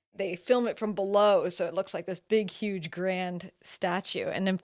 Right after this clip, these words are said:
and I had never actually seen that statue in real life. And I remember walking by it almost accidentally. I didn't go looking for it. Angels in America, I l-, thought it was a great miniseries, but it wasn't like it changed <laughs> my life, you know, and now I'm gonna go walk around in the set of Angels of America.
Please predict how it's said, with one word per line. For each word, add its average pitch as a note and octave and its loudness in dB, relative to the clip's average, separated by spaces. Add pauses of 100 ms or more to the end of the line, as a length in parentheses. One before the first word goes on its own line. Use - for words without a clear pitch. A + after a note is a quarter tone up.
and A3 6
I A#3+ 10
had C4 8
never A3+ 6
actually G3 4
seen A3+ 2
that F3 -2
statue F3+ 0
in E3+ 0
real F3 2
life. E3 2 (560)
And A3 6
I G#3+ 8
remember C4 4 (220)
walking A3+ 6
by F#3+ 4
it B2+ -2 (320)
almost C#4+ 4
accidentally. A3+ 4
I F#3+ 4
didn't F4+ 6
go D4+ 6
looking G#3 6
for F#2+ 0
it. - -2
Angels B3 6
in A#3 2
America, G#3+ 6 (100)
I F3+ 6
l-, F#3+ 2
thought G#3+ 10
it G3 6
was G3 2
a E3+ -4
great F#3+ 2
miniseries, F#3+ 0
but G3+ 0
it B2+ 0
wasn't G#3 2
like C#3 -6
it - -14
changed B3+ 4
<laughs> A3+ 4
my C4 8
life, A#3+ 6
you A3 4
know, G#3 8
and G#3 6
now A3 8
I'm A3 6
gonna A3 4
go G#3+ 6
walk G#3 6
around G3+ 2
in F#3+ -6
the F3+ -6
set - 0
of F3+ -4
Angels F#3+ 0
of F3 -2
America. F#3+ 0